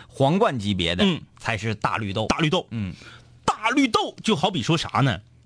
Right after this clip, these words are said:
Speaker 2: 你要是今天抓着一只大绿豆，往，往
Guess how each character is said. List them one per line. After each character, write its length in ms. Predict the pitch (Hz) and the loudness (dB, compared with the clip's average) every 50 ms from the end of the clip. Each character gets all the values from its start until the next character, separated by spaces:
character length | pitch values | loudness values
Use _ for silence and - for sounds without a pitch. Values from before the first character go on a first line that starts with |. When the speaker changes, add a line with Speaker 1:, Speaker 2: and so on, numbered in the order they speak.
| - _ - | -14 _ 4
Speaker 2:
你 400 | 214 214 226 226 196 165 160 185 | 4 6 6 6 6 4 4 2
要 200 | 277 330 320 262 | 2 2 0 0
是 140 | 202 247 | 0 -2
今 320 | 208 - - 269 277 277 262 | -2 2 4 4 6 6 6
天 240 | - 262 247 247 226 | 4 4 2 2 2
抓 240 | - 262 240 233 | 2 2 2 2
着 140 | 247 247 247 | 2 0 0
一 100 | 247 247 | 0 0
只 140 | 208 226 233 | 2 2 2
大 180 | 233 254 - 240 | 2 2 0 2
绿 140 | 220 220 | 0 2
豆， 180 | 220 269 262 - _ _ - - - - _ _ _ _ _ - - _ - - - - - - - - _ - _ _ _ - | 0 0 -2 -4 _ _ -20 -20 -20 -20 _ _ _ _ _ -20 -20 _ -20 -20 -20 -20 -20 -20 -20 -20 _ -20 _ _ _ 2
往， 420 | 156 170 170 156 139 135 143 160 160 - - - - | 4 4 4 2 0 0 0 0 -2 -4 -14 -10 0
往 360 | - 175 170 165 160 156 160 | 4 4 4 4 4 2 0